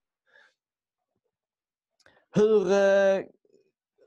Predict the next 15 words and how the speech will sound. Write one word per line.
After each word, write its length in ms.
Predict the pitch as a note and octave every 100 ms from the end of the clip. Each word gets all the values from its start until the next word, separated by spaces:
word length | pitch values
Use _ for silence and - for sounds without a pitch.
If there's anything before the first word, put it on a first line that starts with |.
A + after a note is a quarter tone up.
| _ _ _ _ _ -
reagerar 460 | F3+ F#3 F#3 F3+ E3+
de 140 | F3
här 120 | F#3+
natriumkanalerna 920 | F3 F#3 F3+ E3 D3 C#3+ B2+ A#2+ D3 F3+
då 180 | G3
som 240 | D3 E3 D#3+
ger, 280 | D#3 D3 D3
eh, 360 | C#3+ C#3+ D#3
en, 120 | D3+
en, 480 | D3 C#3+ D3 D3 D3
en 120 | C#3+
depolarisation 680 | D3 D3 D3+ D3+ C3+ E3 C#3+
och 40 | C#3
en 40 |
aktionspotential? 840 | C#3 C#3 D#3 E3+ - A2 - G2